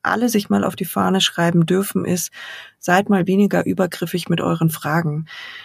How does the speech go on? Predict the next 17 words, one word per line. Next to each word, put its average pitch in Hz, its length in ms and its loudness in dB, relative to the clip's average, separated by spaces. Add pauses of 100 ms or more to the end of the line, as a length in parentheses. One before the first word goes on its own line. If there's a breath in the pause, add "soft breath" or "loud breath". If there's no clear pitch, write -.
(180 loud breath)
Fragen 214 500 2
zu 196 120 -6
stellen 190 500 0
wie, 185 300 -4
"Warum 196 360 2
hast 190 220 -6
du 180 60 -8
keine 175 260 -4
Kinder? 247 560 2
Warum 202 520 2
kriegst - 280 -8
du 196 60 -2
nicht 180 160 -2
noch 175 120 -2
ein 165 80 -2
zweites 220 460 0
Kind? 226 360 2